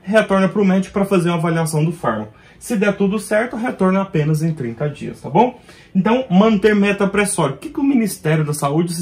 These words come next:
e o, a Sociedade Brasileira de Cardiologia quer manter? Uma pressão de cento e quarenta por noventa, não complicada, e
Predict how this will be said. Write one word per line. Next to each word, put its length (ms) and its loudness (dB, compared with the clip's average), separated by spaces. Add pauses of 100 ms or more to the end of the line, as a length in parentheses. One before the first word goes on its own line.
(140)
e 80 -4
o, 220 -4
a 40 -10
Sociedade 560 -2
Brasileira 460 0
de 120 -10
Cardiologia 540 0
quer 360 -2 (180)
manter? 520 0 (680)
Uma 160 4
pressão 500 0
de 80 -14
cento 220 -4
e 20 -14
quarenta 340 0
por 180 -2
noventa, 520 0 (240)
não 340 2
complicada, 720 -2 (220)
e 160 -8